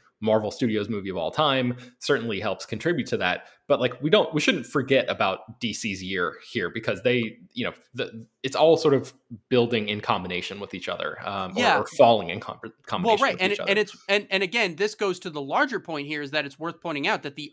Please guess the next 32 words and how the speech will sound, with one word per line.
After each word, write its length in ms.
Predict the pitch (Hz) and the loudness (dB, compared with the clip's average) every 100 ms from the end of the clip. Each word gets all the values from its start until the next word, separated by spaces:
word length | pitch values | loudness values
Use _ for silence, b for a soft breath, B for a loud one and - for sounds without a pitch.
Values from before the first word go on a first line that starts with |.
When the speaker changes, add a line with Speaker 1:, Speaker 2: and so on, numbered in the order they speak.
| - | -2
Speaker 2:
only 720 | 165 208 214 208 208 208 208 _ _ _ _ _ _ | 0 2 0 -4 -4 -6 -10 _ _ _ _ _ _
outright 520 | 165 196 - 185 190 | 4 4 4 -2 -2
successful 580 | - 180 185 170 165 139 | -6 -6 -6 -6 -6 -2
live 340 | 139 156 165 156 | 2 4 2 0
action 300 | 156 156 151 | -4 -6 -10
superhero 500 | 160 151 143 143 139 | -8 -8 -4 -4 -4
movie 260 | 139 135 | -6 -8
this 200 | 131 135 | -10 -10
year 120 | 135 | -10
was 120 | 131 127 | -10 -8
Guardians 400 | 139 135 135 123 | -6 -6 -10 -12
of 40 | |
the 60 | 135 | -10
Galaxy 420 | 135 131 131 131 | -8 -8 -10 -18
three. 260 | - - _ _ _ _ _ _ - | -20 -20 _ _ _ _ _ _ -4
That's 240 | 147 156 | -4 -2
it. 180 | 147 - - | -4 -6 -6
Every 320 | 143 156 170 | -6 -2 0
other 180 | 185 175 | 0 2
live 220 | 180 170 | 2 2
action 260 | 170 165 | -2 -4
superhero 440 | 170 160 156 151 143 | -10 -10 -8 -6 -4
movie 220 | 143 139 | -4 -6
disappointed 520 | 139 127 135 135 123 _ | -8 -14 -12 -12 -12 _
this 160 | 123 | -20
year. 100 | _ _ _ _ - | _ _ _ _ -6
Speaker 1:
Mm-hmm. 140 | 123 | -2
Speaker 2:
Ant-Man 300 | 160 185 185 | -2 -2 -2
and 60 | 185 | -2
the 60 | 175 | 2
Wasp: 280 | 180 180 | 2 2
Quantumania, 800 | - 175 170 160 175 180 180 180 | -2 -2 -2 -2 0 0 0 -2